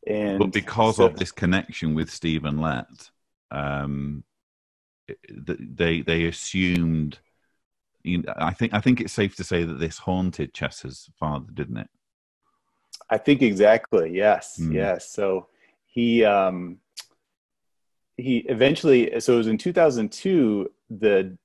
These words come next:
Speaker 1: there was that Dateline documentary about child abuse in Jehovah's Witnesses. And he saw that, and it was after he watched that, he wrote a, a long letter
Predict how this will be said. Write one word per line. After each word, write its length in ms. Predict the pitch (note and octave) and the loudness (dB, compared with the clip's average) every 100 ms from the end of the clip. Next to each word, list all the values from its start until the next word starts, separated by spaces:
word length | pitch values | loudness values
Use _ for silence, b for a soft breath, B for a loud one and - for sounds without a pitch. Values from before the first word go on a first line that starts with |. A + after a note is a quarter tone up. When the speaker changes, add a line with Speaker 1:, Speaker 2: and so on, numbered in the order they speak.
| _ | _
Speaker 1:
there 220 | G#2+ G2 | -2 0
was 100 | F#2+ | 0
that 220 | G2 E2+ | -2 -2
Dateline 420 | A2 A#2+ - B2 B2+ | 0 0 0 -2 0
documentary 840 | C3+ C3 C3 C3+ C3+ C#3 C#3+ D3 | -2 0 -2 -2 0 0 0 -2
about 380 | - A2 G#2+ - | -4 0 0 0
child 300 | A#2+ G#2+ A2 | -2 -2 -2
abuse 340 | G#2+ A2+ A2+ | -2 -2 -2
in 160 | A#2 G#2 | -6 -6
Jehovah's 400 | G#2 A2 G#2 - | -2 -2 -4 -8
Witnesses. 560 | A#2 A#2+ - A2 A2 _ _ _ _ | -10 -10 -4 -4 -4 _ _ _ _
And 200 | G#2 G2+ | -6 -4
he 80 | G2 | -6
saw 300 | G#2 C3 A#2+ | 0 2 4
that, 280 | G#2 G#2 - | 4 4 2
and 180 | A2+ G#2 - | -2 -6 -8
it 120 | B2 | -6
was 160 | A#2+ G#2+ | -2 2
after 220 | A#2 - | 2 2
he 120 | G2 | -4
watched 340 | G#2+ A2+ B2+ - | 2 2 2 0
that, 240 | G2+ F#2+ | 0 0
he 140 | - | -6
wrote 520 | G2 F#2+ G#2 G#2+ G#2+ - _ | -8 -2 0 2 -2 -12 _
a, 280 | F#2+ F#2 F2+ - - | -2 -2 -4 -8 -6
a 60 | |
long 300 | G2+ G#2+ G2+ | -2 0 -2
letter 440 | F#2 G#2+ B2+ A2+ | 0 0 4 2